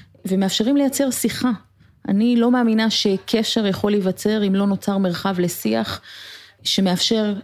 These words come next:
ללמוד אחד על השני, שמאפשר לפתח איזושהי הערכה אחד כלפי השני, שממנו צומחים אהבה, אה, וחמלה ואחריות הדדית.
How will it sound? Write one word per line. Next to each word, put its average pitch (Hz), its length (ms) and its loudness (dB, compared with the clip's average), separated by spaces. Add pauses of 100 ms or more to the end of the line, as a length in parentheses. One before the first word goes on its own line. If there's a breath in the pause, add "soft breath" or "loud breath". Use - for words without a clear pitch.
(100)
ללמוד 196 400 2
אחד 208 260 0
על 196 80 2
השני, 185 400 0
שמאפשר 190 480 0
לפתח 190 520 0
איזושהי 185 340 0
הערכה 180 340 0
אחד 196 220 -2
כלפי 190 260 -2
השני, 190 400 0
שממנו 202 680 2
צומחים 247 480 2
אהבה, 190 460 2 (600 loud breath)
אה, 185 260 0
וחמלה 196 600 2
ואחריות 196 540 0
הדדית. 185 520 0